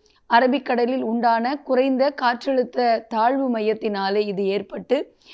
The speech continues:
இது நிமித்தமாக பல மாநிலங்களிலே அதிக கனமழை பெய்திருக்கிறது. என் அன்பு தேவனுடைய பிள்ளைகளே, இந்த ஆண்டிலே இதுவரை இல்லாத அளவு முப்பதுக்கும் அதிகமான அதிக கனமழையும்,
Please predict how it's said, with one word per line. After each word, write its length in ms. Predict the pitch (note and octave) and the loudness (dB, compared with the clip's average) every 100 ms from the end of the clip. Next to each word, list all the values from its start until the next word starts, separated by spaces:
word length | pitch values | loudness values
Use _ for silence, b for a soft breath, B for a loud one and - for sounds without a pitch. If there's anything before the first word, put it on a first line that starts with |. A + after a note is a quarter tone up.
| B - | B 2
இது 200 | C4+ C#4+ | 4 6
நிமித்தமாக 800 | D4 E4+ F#4 E4+ C4+ B3+ C#4 D4 | 6 4 2 2 2 0 0 -2
பல 380 | - A#3+ D4 | 0 2 4
மாநிலங்களிலே 880 | D#4+ A#3+ B3 C4+ B3+ A#3 A3 A3 A#3 | 2 2 0 0 -2 0 0 2 2
அதிக 460 | C4+ A3 A3 D4+ D4+ | 0 -2 -2 0 0
கனமழை 520 | G#3+ G#3+ G#3 G3+ A#3+ | 0 0 -2 -2 -2
பெய்திருக்கிறது. 840 | A#3 A3+ G#3 G3+ G#3+ G#3 G#3+ G#3+ - b b b b | -2 -2 -2 -2 0 4 4 2 -4 b b b b
என் 160 | A#3+ | 2
அன்பு 240 | B3+ C#4+ C4+ | 4 4 6
தேவனுடைய 440 | A#3+ B3 A#3+ A#3 | 6 6 4 -2
பிள்ளைகளே, 560 | A#3+ A3+ G#3+ A3 C4 C#4 | -2 -2 0 2 0 -2
இந்த 320 | B3 C#4+ C#4+ | 0 2 2
ஆண்டிலே 640 | B3 A3 A3 A3 A3+ C#4+ - _ _ _ _ | 2 0 -2 0 2 2 -4 _ _ _ _
இதுவரை 520 | C#4 D#4+ F4+ F4 D4+ | 4 4 4 4 2
இல்லாத 420 | A#3+ B3 C4 C#4 | 2 4 4 2
அளவு 480 | B3+ G#3+ A3 C#4+ - B3 | -2 -4 -4 -6 -10 -6
முப்பதுக்கும் 640 | G#3+ A3+ D#4+ E4 B3+ D#4 D4 | -6 -2 0 0 0 -4 -4
அதிகமான 920 | - A3+ C#4+ D4+ B3+ A#3+ A#3 B3+ C#4 - b b _ | -4 -2 0 2 2 0 0 -2 -4 -12 b b _
அதிக 460 | A#3 A#3+ D4+ D#4 | 2 4 2 2
கனமழையும், 800 | A#3 A3+ A#3+ A3+ G#3 G#3+ B3 - | 2 2 2 0 0 0 -2 -8